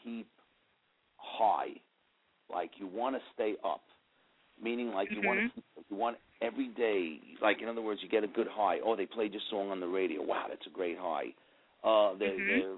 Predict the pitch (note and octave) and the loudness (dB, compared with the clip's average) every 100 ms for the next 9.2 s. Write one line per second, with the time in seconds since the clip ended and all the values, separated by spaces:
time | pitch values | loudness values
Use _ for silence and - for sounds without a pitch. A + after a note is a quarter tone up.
0 | - - - F#2+ G#2+ G#2+ G#2 F#2+ G2+ E2+ | -12 -10 -6 -4 -4 -2 0 0 -4 -4
1 | G#2 G2+ G2 F#2+ F#2 F#2 F#2 E2 D#2+ F2 | -2 -2 0 -2 -2 -2 -2 -4 -6 -6
2 | D2+ D#2+ - - F2 D#2+ - D2 C#2 - | -6 -6 -8 -4 -4 -4 -6 -4 -4 -8
3 | - _ _ _ _ _ _ _ - F#2+ | -14 _ _ _ _ _ _ _ 0 0
4 | G2 G2+ A2 D3 C#3+ - - C#3+ - G#2+ | 0 -4 -2 0 -2 -6 -8 -8 0 0
5 | F#2+ F#2 - - F#2 F2 - - A2 F#2+ | 2 -2 -14 -8 -6 -6 -8 -6 -4 -4
6 | E2+ - - - F#2 F2 D#2 D2+ - E2 | -8 -12 -20 -12 -8 -8 -8 -10 -8 -6
7 | D#2+ D#2 - - G2 G2 F#2 F#2+ D2 D2+ | -4 -6 -8 -4 0 0 2 0 -2 -10
8 | - F#2 E2+ D#2+ _ - - - A2 G2 | -4 -2 -2 -4 _ -6 -6 -2 0 2
9 | F#2 | 2